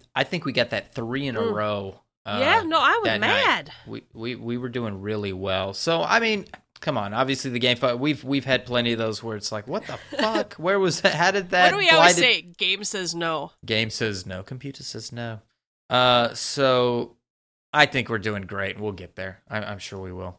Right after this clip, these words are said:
Speaker 1: in the, in the very, very near future. Okay.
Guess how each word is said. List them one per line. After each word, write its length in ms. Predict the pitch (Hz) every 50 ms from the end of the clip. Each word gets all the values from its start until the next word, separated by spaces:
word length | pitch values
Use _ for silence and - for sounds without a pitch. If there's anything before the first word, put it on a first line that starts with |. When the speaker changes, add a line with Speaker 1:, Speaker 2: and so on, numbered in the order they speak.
| _ _
Speaker 1:
in 140 | - 175 165
the, 140 | - - 107
in 80 | 107 98
the 80 | 98 92
very, 400 | 92 98 110 101 98 95 95 92
very 300 | 90 98 95 92 92 90
near 200 | 90 92 95 92
future. 440 | - - - 117 - - - 123 - _ _ _ _ _ _ _ _ _ _ _ _ _ _ _ _ _ _ _ _ _ _ _ _ _ _ _ _ -
Okay. 500 | 135 139 - - - 113 110 107 - -